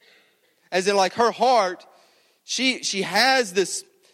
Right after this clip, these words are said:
and she, look, she's probably illiterate. She probably knows no scripture.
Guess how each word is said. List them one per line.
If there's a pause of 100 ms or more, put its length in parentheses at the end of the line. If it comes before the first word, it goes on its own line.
(440)
and
she,
look,
she's
probably
illiterate.
She
probably
knows
no
scripture.